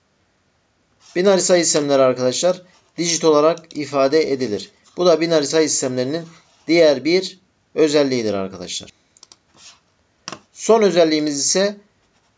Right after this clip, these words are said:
binary sayı sistemleri arkadaşlar şeklinde yazılırlar. Bakın, burada dikkat ede-, edeceğiniz üzere binary sayı sistemlerinin tabanı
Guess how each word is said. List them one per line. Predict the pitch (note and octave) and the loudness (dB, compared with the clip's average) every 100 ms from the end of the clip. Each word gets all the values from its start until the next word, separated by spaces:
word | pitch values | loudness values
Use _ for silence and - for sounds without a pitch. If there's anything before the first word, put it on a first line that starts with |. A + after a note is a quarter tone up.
| _ | _
binary | G3+ G#3 F3+ | 2 4 2
sayı | - F#3 F3+ | 2 0 0
sistemleri | - D#3+ D3 C3+ | 0 -2 0 2
arkadaşlar | B2+ B2 B2+ B2 F3 F#3+ - _ _ _ _ _ | 2 0 -4 -2 -2 -4 -6 _ _ _ _ _
şeklinde | - - G3 F#3+ D3 C#3 C#3 D#3+ F#3+ - _ _ _ _ | -10 0 0 0 -4 -4 2 2 2 -6 _ _ _ _
yazılırlar. | - E3+ D3 C#3 A2+ G2+ F2+ - _ _ _ | 2 2 2 -2 -2 -4 -6 -12 _ _ _
Bakın, | F#3 F#3 F3 - - _ - | -2 0 -6 -8 -20 _ -8
burada | E3 D#3+ E3 D#3+ | 2 2 2 -2
dikkat | E3 F3 E3 | -6 -2 0
ede-, | D#3+ D#3 - | 0 -2 -2
edeceğiniz | D3 D3+ D#3 E3 C3+ | -2 0 -2 -2 -4
üzere | B2 C3+ - - _ _ - | -2 -2 -4 -12 _ _ -4
binary | E3 D3+ | 0 0
sayı | C3+ D#3 C#3+ | 0 0 0
sistemlerinin | - C#3+ B2+ B2 C#3+ C#3+ | -2 -2 -2 -4 -6 0
tabanı | E3 D3+ D3 F3 | 0 0 -2 -6